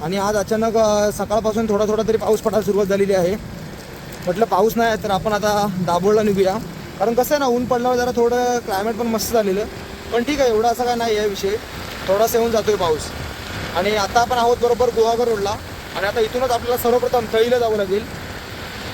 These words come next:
आणि हा जरा थोडासा रोड एवढाच खराब आहे, मग नंतर एकदा मार्ग जमानं सुटलं की मग आपल्याला मस्त रोड मिळेल,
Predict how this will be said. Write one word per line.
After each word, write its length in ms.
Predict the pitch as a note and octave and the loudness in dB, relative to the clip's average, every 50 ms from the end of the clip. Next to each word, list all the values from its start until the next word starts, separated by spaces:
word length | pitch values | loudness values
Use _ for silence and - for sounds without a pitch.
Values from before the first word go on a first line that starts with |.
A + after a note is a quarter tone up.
| - - - - - - - D#3+ | -10 -12 -10 -10 -10 -8 -6 -4
आणि 180 | F3 G3 G#3 | -2 0 0
हा 180 | G#3 F#3+ G#3 A3 | 0 2 2 2
जरा 160 | A3 A#3 A#3 | 4 2 2
थोडासा 340 | A3 A3 A3 A3+ A3 A3 A#3 | 2 2 2 2 2 2 4
रोड 140 | A3+ A3+ A3+ | 4 4 2
एवढाच 280 | A3 G#3+ A3 A3+ - | 2 0 -2 -2 -2
खराब 240 | G3 F#3+ F#3 F3+ F3 | -2 -2 -2 0 0
आहे, 120 | F3+ G#3 G#3+ - - | -2 -2 -2 -4 -6
मग 60 | F#3 | -6
नंतर 400 | F#3+ F#3+ F#3+ - G#3+ G#3+ G#3+ G#3 | -6 -4 -4 0 0 0 2 2
एकदा 180 | G#3 G3 F#3+ A3 | 0 0 -2 -2
मार्ग 260 | G#3+ G3 F#3+ G3 G#3+ | 0 0 0 0 2
जमानं 260 | A3 A3 G#3+ A3 A3+ | 0 0 0 0 -2
सुटलं 280 | G#3+ G#3+ A3 G#3+ G#3+ F#3 | 0 -2 -2 0 0 -2
की 140 | F3+ - G3 | -2 -2 -2
मग 140 | G3 G3+ G3 | -2 0 0
आपल्याला 360 | F#3+ F3+ G3+ G#3 G#3 G#3 G3+ | 0 -2 0 0 0 0 0
मस्त 300 | G3 G3 F#3+ - - A3 | 0 -2 -4 -2 0 2
रोड 120 | G3+ G3+ | 2 2
मिळेल, 300 | G3+ F#3+ F#3 E3+ E3+ F#3 | 2 2 2 2 2 0